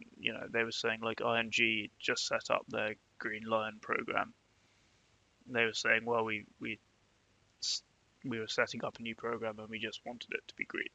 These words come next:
Like, I, I don't think any, any of them were particularly in any way, like, tracking the greenium or, like, trying to time their issuances so they got the most greenium. Like, it, it just wasn't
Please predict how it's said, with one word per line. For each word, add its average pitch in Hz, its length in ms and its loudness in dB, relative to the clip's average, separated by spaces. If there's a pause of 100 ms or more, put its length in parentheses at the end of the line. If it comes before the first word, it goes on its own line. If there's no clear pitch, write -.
(200)
Like, 120 260 -2
I, 110 160 0 (720)
I 123 80 12
don't 120 240 12
think - 500 -2 (880)
any, 120 220 10 (200)
any 139 260 12
of 113 120 10
them 113 320 2
were 110 100 2
particularly 107 720 -2
in 107 120 -6
any 110 180 -8
way, 107 220 0
like, 107 240 -4
tracking 117 520 2
the 107 80 -8
greenium 107 580 -4
or, 104 200 -6
like, 107 220 -2 (120)
trying 120 240 0
to 107 60 -6
time 113 420 0
their 104 240 -2 (720)
issuances 113 560 2
so - 160 -2
they 110 160 0
got 107 240 0
the 110 80 -6
most 110 400 -6 (640)
greenium. 110 480 -2
Like, 113 200 2
it, - 200 4
it 117 140 4
just 110 240 0
wasn't 107 400 0